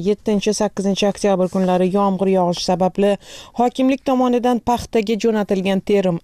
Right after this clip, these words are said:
otryadlari daladan chiqishga majbur bo'lgan. O'sha kunlari paxta zavodiga belgilangan normani topshirmagan o'ttizga yaqin fermer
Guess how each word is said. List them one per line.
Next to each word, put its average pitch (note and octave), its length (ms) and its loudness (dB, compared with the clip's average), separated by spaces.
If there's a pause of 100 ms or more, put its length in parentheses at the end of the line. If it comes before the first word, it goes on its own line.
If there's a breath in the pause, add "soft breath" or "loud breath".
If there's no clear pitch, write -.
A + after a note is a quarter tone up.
otryadlari E3+ 600 0
daladan F#3+ 380 0
chiqishga - 360 -6
majbur C#3+ 400 0
bo'lgan. C#3+ 380 0 (500 loud breath)
O'sha D#4+ 220 2
kunlari D4 280 2 (100)
paxta B3+ 320 -2
zavodiga A3+ 440 0
belgilangan G#3 720 0
normani G3+ 440 0
topshirmagan G3 640 0
o'ttizga F#3+ 400 -2
yaqin F3+ 280 -2
fermer F#3 280 2